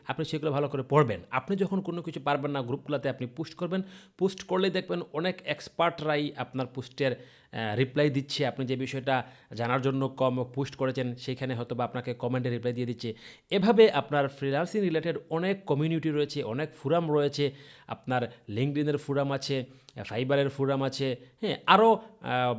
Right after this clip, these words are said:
বিভিন্ন মার্কেটপ্লেসের ফোরাম রয়েছে। এই ফোরামগুলোতে আপনি যুক্ত থাকবেন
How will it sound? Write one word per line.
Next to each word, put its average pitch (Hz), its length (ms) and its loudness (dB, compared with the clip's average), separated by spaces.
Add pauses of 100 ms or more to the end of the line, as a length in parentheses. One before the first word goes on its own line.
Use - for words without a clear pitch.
(140)
বিভিন্ন 165 300 2
মার্কেটপ্লেসের 143 480 -4
ফোরাম 139 340 0
রয়েছে। 135 300 0
এই 208 140 0
ফোরামগুলোতে 175 540 0
আপনি 120 180 -4
যুক্ত 113 240 -8
থাকবেন 165 380 0